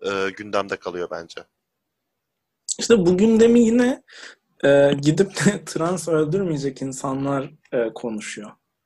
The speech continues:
Speaker 1: Ha evet, biraz da öyle bir sıkıntı var. Zaten oraya gidip işte quote açarak söylüyorum, işte translar şöyle olsun, böyle olsun yazan adama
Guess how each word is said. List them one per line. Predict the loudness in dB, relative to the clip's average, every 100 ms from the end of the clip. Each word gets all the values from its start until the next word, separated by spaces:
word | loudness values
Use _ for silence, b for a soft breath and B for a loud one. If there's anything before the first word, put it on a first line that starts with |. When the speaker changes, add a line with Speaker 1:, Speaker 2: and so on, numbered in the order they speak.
| _ _ _ _ _ _ _ _ _ _
Speaker 1:
Ha | 0 0
evet, | 0 -2
biraz | -2 -2 -2
da |
öyle | -4 -4 -8
bir |
sıkıntı | -10 -12 -16 -16 -10
var. | -10 -10 _ _
Zaten | 0 0 0 -6 -8 _ _ _ _ -4
oraya | -2 0 -2
gidip | -4 -10 -12 _ _ _ _ _ _ _ _
işte | -20 -12 -12 -12
quote | -8 0 0 -2 -14 _
açarak | -12 -6 -6 -6
söylüyorum, | -8 -8 -8 -12 -14
işte | -16
translar | -8 -4 -4 -2 -4 -4
şöyle | -6 -8 -2 0 0
olsun, | -4 -6 -6
böyle | -2 -2 -2
olsun | -4 -8 -4
yazan | -2 -2
adama | -4 -2 -6